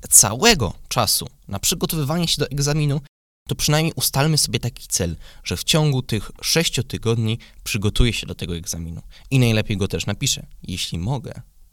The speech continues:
Takie motywy dają nam kontekst, konkretny kontekst i konkretny deadline,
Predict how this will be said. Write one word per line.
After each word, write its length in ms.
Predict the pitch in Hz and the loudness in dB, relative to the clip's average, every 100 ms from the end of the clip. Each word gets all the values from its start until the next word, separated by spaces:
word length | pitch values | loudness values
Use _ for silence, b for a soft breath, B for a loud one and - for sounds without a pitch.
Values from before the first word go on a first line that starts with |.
| _ _ _ _ _ _ _ _ | _ _ _ _ _ _ _ _
Takie 280 | - 165 185 | -6 0 2
motywy 400 | 135 110 131 139 | 2 2 -2 0
dają 240 | 123 127 | 2 2
nam 180 | 123 113 - | 2 -2 -4
kontekst, 720 | - 170 143 - - - - - - | -2 0 0 -2 -6 -6 -6 -12 -18
konkretny 480 | - 104 147 - 143 | -14 -6 -4 -4 -4
kontekst 680 | - 131 107 123 165 - - | 0 2 2 0 -4 -6 -6
i 220 | 117 123 - - | -4 -4 -6 -14
konkretny 520 | - 98 120 - 120 - - | -8 -4 -4 -4 -6 -6 -4
deadline, 440 | 135 135 90 82 | 0 0 0 -4